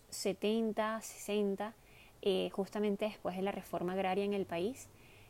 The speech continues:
eh, empezó a trabajar mucho en la parte de agricultura. Eh, siempre se trabajó en la parte de caña de azúcar, de café, de maíz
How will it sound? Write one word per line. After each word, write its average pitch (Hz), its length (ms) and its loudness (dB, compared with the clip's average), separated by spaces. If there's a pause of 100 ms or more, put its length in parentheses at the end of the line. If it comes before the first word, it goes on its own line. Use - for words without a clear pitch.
(120)
eh, 208 360 6
empezó 214 280 0
a 214 60 -6
trabajar 202 440 0
mucho 202 480 2
en 202 120 0
la 185 80 -2
parte 180 340 -4
de 196 240 2
agricultura. 170 880 0 (640)
Eh, 175 320 0 (280)
siempre 190 1000 2
se 185 640 -2 (280)
trabajó 185 380 4
en 180 60 2
la 185 80 0
parte 185 260 0
de 190 80 0
caña 165 220 -6
de 170 60 -12
azúcar, 190 520 0
de 175 100 -4
café, 190 380 -2
de 185 100 0
maíz 185 480 0